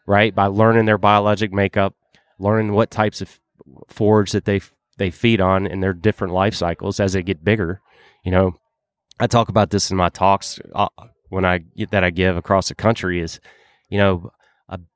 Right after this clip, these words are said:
brown trout, when it reaches twenty plus inches, it becomes a muskie. You know, that's why they become harder to catch, because they don't have to eat all the time, because they become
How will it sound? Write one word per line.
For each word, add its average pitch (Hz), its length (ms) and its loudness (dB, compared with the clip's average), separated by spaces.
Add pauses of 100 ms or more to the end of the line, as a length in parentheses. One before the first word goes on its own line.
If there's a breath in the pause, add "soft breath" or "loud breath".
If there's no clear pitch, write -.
(180)
brown 110 260 4
trout, 95 380 2
when 92 140 0
it 98 120 0
reaches 98 540 -2 (120)
twenty 101 340 0
plus 92 320 -2
inches, 101 340 -8
it 98 60 -6
becomes 95 360 -4
a 85 60 -6
muskie. 104 400 -4 (760)
You 95 80 -4
know, 95 140 4
that's 98 220 2
why 95 160 2
they 90 100 0
become 87 320 -4
harder 90 280 0
to 80 80 -10
catch, 123 340 -2
because - 240 -4
they 101 120 2
don't 101 180 0
have 92 160 -4
to 60 80 -10
eat 110 240 -4
all 90 160 2
the 82 80 -8
time, 76 400 -6 (100)
because 95 300 -2
they 95 100 0
become 90 600 -2